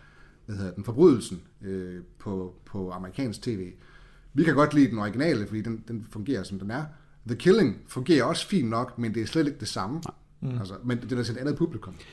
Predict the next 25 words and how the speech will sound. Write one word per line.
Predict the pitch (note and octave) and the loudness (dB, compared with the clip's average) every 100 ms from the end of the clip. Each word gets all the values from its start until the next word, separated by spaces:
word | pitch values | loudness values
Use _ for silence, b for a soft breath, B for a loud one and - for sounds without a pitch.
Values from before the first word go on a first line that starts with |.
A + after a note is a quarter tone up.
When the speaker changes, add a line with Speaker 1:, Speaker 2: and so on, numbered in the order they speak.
| B | B
Speaker 2:
Det | - | 2
samme | G#2+ G#2+ | 6 8
gjorde | A#2+ A#2+ | 8 8
de | |
jo | G#2+ | 6
også | G2 G2+ | 4 2
med | |
Stieg | - G2 | 2 2
Larssons, | F2 G#2+ - D2+ - F2 | 2 2 0 -2 -2 -2
øh, | D#2 D#2 C#2+ C#2+ | -2 -2 -2 -4
The | F2+ | 2
Girl | F#2 F#2 - | 4 4 2
with | F2 | -4
the | D#2+ | 0
Dragon | F#2 G2 G2 | 2 2 2
Tattoo, | A2+ G#2+ A2+ A2+ | 2 2 2 2
ikke? | C3+ C3+ | 0 -2
Altså, | F#2+ F#2 D#2+ - | -2 0 -2 -4
der | F2 | -4
blev | E2+ | -4
en | D2 - | -4 0
ret, | F#2 - - F2+ | -2 -2 -8 -6
øh, | C#2+ C#2+ C#2 | -6 -6 -2
højt | - B2+ C3 - | 4 4 4 -2
opsat, | G#2+ G2 G2+ F#2+ - - - | -2 0 2 0 -2 -18 -10